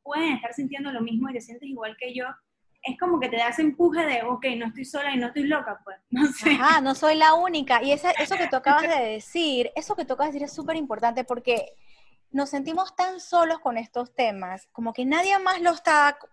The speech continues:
Speaker 2: sintiendo, que cuando pasan esto, y esto puede ser con cualquier tema, no solamente con el tema de la comida,
Speaker 1: Ujú.
Speaker 2: nos aislamos, nos
Speaker 1: Ujú.
Speaker 2: apartamos,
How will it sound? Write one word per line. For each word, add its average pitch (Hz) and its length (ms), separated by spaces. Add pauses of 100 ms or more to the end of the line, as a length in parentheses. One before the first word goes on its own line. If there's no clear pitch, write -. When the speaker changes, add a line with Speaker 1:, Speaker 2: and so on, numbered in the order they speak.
(180)
Speaker 2:
sintiendo, 254 840 (360)
que 247 360
cuando 240 460
pasan 254 320
esto, 339 220
y 262 100
esto 277 200
puede 339 140
ser 359 120
con 339 220
cualquier 262 480
tema, 208 360
no 240 100
solamente 277 520
con 254 140
el 202 80
tema 208 260
de 226 60
la 190 100
comida, 190 540 (100)
Speaker 1:
Ujú. 247 320 (120)
Speaker 2:
nos 247 260
aislamos, 247 960 (120)
nos 240 160
Speaker 1:
Ujú. 254 80
Speaker 2:
apartamos, 226 1080